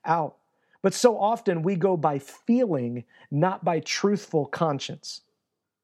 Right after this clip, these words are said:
We go by feeling. And, "Well, well, I don't want them to not like me. I don't wanna say no. So I'm gonna just, I'm gonna do what feels right." That's not conscience. That's instinct. That's feeling. God says, "Look, I want you to,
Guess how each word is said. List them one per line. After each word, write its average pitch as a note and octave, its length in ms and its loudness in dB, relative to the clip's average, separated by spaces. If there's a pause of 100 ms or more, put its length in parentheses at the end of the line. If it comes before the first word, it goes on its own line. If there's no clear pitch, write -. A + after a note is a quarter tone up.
(140)
We E3 100 4
go F#3+ 140 4
by G#3 140 0
feeling. D3+ 560 -4
And, D#3+ 100 0
"Well, F3+ 140 0 (120)
well, G#3+ 120 2
I - 20 4
don't A#3 140 0
want G#3+ 160 -2
them G3+ 120 2
to F3+ 60 2
not E3 320 -4
like A3+ 260 2
me. A3 300 2
I E3 60 0
don't F#3 140 -2
wanna E3+ 120 -2
say D3+ 220 2
no. G#3 440 2
So F#3+ 200 -4
I'm G#3+ 100 0
gonna G#3+ 160 2
just, F#3 240 -2
I'm - 320 -16
gonna G3+ 60 -6
do A#3+ 100 6
what - 240 0
feels F#3+ 560 2
right." B2 360 -4 (540)
That's G3 200 -2
not A3+ 180 2
conscience. G3+ 720 -4 (300)
That's - 260 -6
instinct. G3+ 540 0
That's F3 200 -2
feeling. G3+ 560 0
God G3 240 0
says, A3+ 220 0
"Look, A3 180 2
I G3 80 2
want B3+ 220 0
you G#3 80 0
to, F3+ 140 4